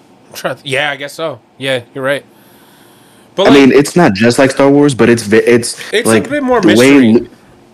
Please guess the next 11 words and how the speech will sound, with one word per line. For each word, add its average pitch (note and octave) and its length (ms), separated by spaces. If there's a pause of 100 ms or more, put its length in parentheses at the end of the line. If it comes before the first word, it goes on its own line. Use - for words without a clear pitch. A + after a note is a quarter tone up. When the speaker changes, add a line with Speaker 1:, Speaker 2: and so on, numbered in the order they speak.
(140)
Speaker 2:
Luke C#3 400
and, C#3 180
um, G2 760
Luke A#2 420
and G2+ 160
Harry G2+ 460
are, F2+ 140
like, F2+ 320 (100)
really, F#2 440
really F2 220
similar E2+ 420